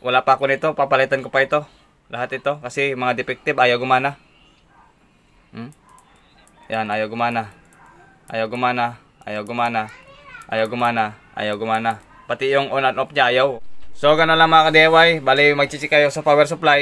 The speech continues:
sa filter capacitor kagad. Then, visual checking rin, rin kung may mga nakakalawang na mga paa ng pyesa. Then, ti-, check nyo sa ilalim ng mga board kung merong mga nakalitaw na mga ganito. Yung mga naka-cold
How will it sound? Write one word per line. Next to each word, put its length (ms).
sa 80
filter 320
capacitor 480
kagad. 480
Then, 400
visual 400
checking 320
rin, 80
rin 240
kung 160
may 80
mga 480
nakakalawang 1600
na 80
mga 400
paa 240
ng 80
pyesa. 480
Then, 320
ti-, 240
check 160
nyo 80
sa 160
ilalim 320
ng 160
mga 160
board 260
kung 160
merong 240
mga 400
nakalitaw 480
na 80
mga 240
ganito. 400
Yung 80
mga 240
naka-cold 1040